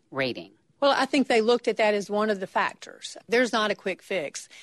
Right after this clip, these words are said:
Speaker 2: How do we change? How do we work collaboratively to make a difference? And that's where it's gonna be the game changer, where we become a unified front and we become solution driven.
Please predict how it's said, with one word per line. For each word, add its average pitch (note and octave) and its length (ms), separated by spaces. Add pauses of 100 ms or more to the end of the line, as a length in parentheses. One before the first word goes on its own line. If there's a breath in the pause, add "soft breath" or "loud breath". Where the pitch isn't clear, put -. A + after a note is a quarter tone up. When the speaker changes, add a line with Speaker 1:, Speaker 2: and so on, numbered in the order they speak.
(100)
Speaker 2:
How C4+ 120
do F4 100
we E4 180
change? C4+ 500
How C4 160
do D4 80
we C4+ 100
work B3 240
collaboratively G3+ 920 (300 loud breath)
to - 100
make A3 220
a - 40
difference? - 540 (240 loud breath)
And G3 180
that's G#3 300
where F4+ 120
it's E4+ 120
gonna B3+ 240
be A3+ 160
the G3+ 100
game G#3 240
changer, G#3 460
where F#3+ 240
we G3 100
become F#3 500
a F#3 60
unified G3 420
front D#4+ 340 (380 loud breath)
and A#3 120
we A#3 80
become A3+ 260
solution G#3+ 540
driven. E3+ 360